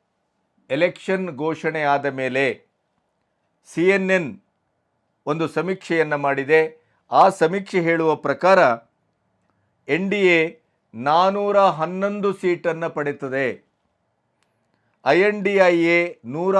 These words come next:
ಐದು ಸೀಟನ್ನ ಪಡೆಯುತ್ತದೆ. ಅದೇ ಇತರರು ಇಪ್ಪತ್ತೇಳು ಸೀಟನ್ನ ಪಡಿತಾರೆ. ಇನ್ನು ಟೈಮ್ಸ್ ನಾವು ಹೇಳ್ತದೆ ಎನ್ ಡಿ ಎ ಮುನ್ನೂರ ಐವತ್ತೆಂಟರಿಂದ ಮುನ್ನೂರ ತೊಂಬತ್ತೆಂಟು,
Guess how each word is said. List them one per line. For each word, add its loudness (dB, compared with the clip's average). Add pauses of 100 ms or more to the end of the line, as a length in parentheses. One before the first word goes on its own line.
(200)
ಐದು -2
ಸೀಟನ್ನ -2
ಪಡೆಯುತ್ತದೆ. -2 (840)
ಅದೇ 2
ಇತರರು 0 (220)
ಇಪ್ಪತ್ತೇಳು -4
ಸೀಟನ್ನ -8
ಪಡಿತಾರೆ. -12 (1300)
ಇನ್ನು -4
ಟೈಮ್ಸ್ 0
ನಾವು 2
ಹೇಳ್ತದೆ 0
ಎನ್ -6
ಡಿ 4
ಎ 2 (300)
ಮುನ್ನೂರ 0
ಐವತ್ತೆಂಟರಿಂದ -2
ಮುನ್ನೂರ -2
ತೊಂಬತ್ತೆಂಟು, -4